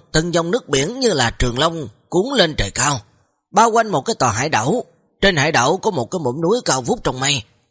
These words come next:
nước biển xung quanh xoắn ốc bay lên thành như bậc thang, cực kỳ là hùng vĩ. Trên đỉnh núi này có một cái tòa cung điện. Trong cung điện, từng người từng người lão giả tĩnh tọa thành hai hàng,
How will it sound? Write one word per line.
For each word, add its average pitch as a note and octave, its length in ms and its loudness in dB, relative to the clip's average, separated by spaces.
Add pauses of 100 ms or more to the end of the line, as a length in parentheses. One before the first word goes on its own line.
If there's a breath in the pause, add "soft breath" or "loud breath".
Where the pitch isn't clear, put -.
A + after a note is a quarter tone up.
(200)
nước G3+ 180 2
biển F3 260 2
xung F#3+ 260 0
quanh F#3+ 220 0
xoắn G#3 220 0
ốc C4+ 260 -2
bay F#3+ 160 2
lên F#3+ 300 0 (320)
thành C#3 200 0
như F3+ 100 0
bậc A#2+ 240 -4
thang, D#3 240 2 (300)
cực - 180 0
kỳ B2+ 100 0
là G2+ 120 0
hùng G2+ 180 -6
vĩ. G#2+ 280 0 (840)
Trên G3 180 4
đỉnh D3+ 180 2
núi G#3 160 2
này B2+ 240 0
có G3 120 -2
một F3+ 140 -2
cái - 140 -2
tòa A#2 120 -4
cung C3+ 200 -6
điện. G#2+ 240 -2 (460)
Trong E3 140 2
cung C#3+ 160 -2
điện, A2 240 -2 (680)
từng G3 160 2
người F#3+ 160 2
từng F#3 240 -2
người E3+ 260 2
lão D3+ 220 2
giả G3+ 340 0
tĩnh F3+ 280 -8
tọa C3 260 0
thành A#2+ 160 -6
hai C#3+ 140 -2
hàng, A2 220 0